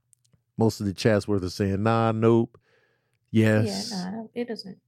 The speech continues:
Speaker 2: I don't do nothing. I ain't gonna lie. I was all in on that, uh, Try Guy scandal 'cause that was juicy.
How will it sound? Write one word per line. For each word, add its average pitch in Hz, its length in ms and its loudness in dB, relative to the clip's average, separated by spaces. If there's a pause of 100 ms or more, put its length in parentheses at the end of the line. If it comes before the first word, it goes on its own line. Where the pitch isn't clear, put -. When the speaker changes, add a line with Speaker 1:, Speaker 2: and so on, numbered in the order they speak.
(320)
Speaker 2:
I - 920 -14
don't 185 160 0
do 175 120 -6
nothing. 170 380 -8 (580)
I 226 120 -2
ain't 196 120 -2
gonna 196 200 0
lie. 202 520 2 (1040)
I 208 60 2
was 180 220 2
all 208 340 6
in 202 300 0
on 180 160 -6
that, 180 200 0
uh, 175 380 -2
Try 190 280 2
Guy 175 240 0
scandal 175 680 -2
'cause 165 120 -10
that 190 200 0
was 156 240 -6
juicy. 175 520 -4